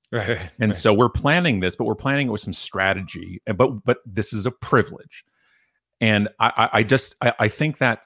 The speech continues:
Speaker 2: a lot of times a virtual answer isn't the same as an in-person answer. Uh, um, um, um, Brian Fanzo, who, who,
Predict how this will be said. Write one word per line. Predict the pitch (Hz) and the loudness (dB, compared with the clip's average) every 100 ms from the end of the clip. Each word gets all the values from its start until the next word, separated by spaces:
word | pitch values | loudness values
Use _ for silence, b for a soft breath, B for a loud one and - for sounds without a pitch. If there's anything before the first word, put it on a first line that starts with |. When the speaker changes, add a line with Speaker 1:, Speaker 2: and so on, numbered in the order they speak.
| - | -2
Speaker 2:
a | |
lot | 107 120 | 2 2
of | |
times | 117 104 | 0 -2
a | |
virtual | 85 95 151 - 110 101 | -2 0 -2 -2 -6 -4
answer | 95 - 107 | -6 -6 -4
isn't | 101 123 | -2 -2
the | 110 | -4
same | - 90 | -8 -6
as | 92 | -6
an | 107 | -4
in-person | 104 - 208 214 90 | -4 -4 -6 -4 -8
answer. | 85 80 78 82 87 | -8 -10 -10 -12 -8
Uh, | 95 92 92 | -6 -4 -6
um, | 95 | -6
um, | 98 90 87 - | -4 -4 -6 -6
um, | 90 92 85 | -6 -4 0
Brian | 113 107 | 2 2
Fanzo, | 135 123 85 | 0 -2 -2
who, | 87 90 | -4 -4
who, | 92 | -6